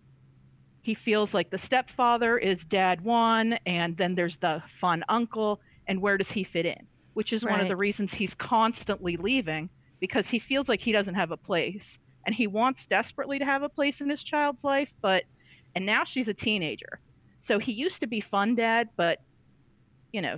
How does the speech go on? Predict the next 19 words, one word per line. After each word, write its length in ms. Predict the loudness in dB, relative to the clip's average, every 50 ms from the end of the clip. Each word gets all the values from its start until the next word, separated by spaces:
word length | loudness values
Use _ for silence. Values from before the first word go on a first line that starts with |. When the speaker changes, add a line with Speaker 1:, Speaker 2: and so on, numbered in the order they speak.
| -8 -10
Speaker 1:
teenagers. 560 | -8 -6 -6 -4 -6 -8 -10 -12 -14 -14 -12
So 240 | -6 -2 -2 0 0
now, 360 | 2 2 2 4 2 2 0 -4
sh-, 160 | -8 -12 -10 -6
and 180 | -4 -2 -2 -2
her 160 | -2 -4 -2
mother 340 | 0 0 0 2 2 2 0
has 200 | 0 0 -2 -4
just 260 | -6 -8 -8 -6 -2
died, 480 | 0 2 4 4 4 2 2 -2 -4 -8
so 140 | -8 -8 -8
she, 480 | -8 -8 -10 -10 -10 -10 -10 -12 -14 _ -12
she's 380 | -8 -6 -2 0 0 0 0 -2
just 200 | -8 -10 -4 -2
acting 340 | -2 -2 -2 -4 -4 -2 0
all 160 | 0 0 0
kinda 360 | -2 -2 -2 -2 -2 -4 -6 -8 -10
teenagery, 680 | -8 -6 -4 -2 0 -2 -2 -2 -2 -2 -2 0 -2 -4
and 120 | -4 -8